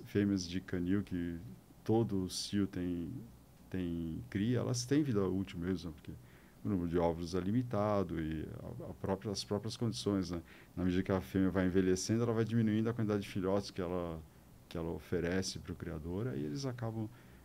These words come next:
é, ge-, descartando assim no modo de, geralmente passam pra alguém, né?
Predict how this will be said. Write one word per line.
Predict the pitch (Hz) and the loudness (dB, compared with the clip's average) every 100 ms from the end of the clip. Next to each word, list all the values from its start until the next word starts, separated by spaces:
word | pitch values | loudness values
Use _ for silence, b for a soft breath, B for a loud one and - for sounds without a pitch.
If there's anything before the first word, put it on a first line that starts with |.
| - | -16
é, | 85 85 82 82 82 - 175 185 | -10 -8 -6 -6 -8 -10 -12 -10
ge-, | 95 123 | -6 -6
descartando | 117 - 120 117 123 | -4 2 2 6 4
assim | 123 123 | 4 4
no | 113 | 4
modo | 104 104 101 | 4 4 4
de, | 92 95 92 82 B B - - | 2 2 0 -2 B B -20 -12
geralmente | 92 101 92 98 - | -2 2 4 4 0
passam | - 104 101 110 | -2 2 2 2
pra | 101 107 | 0 2
alguém, | 104 87 87 82 | 2 2 2 0
né? | 78 | -2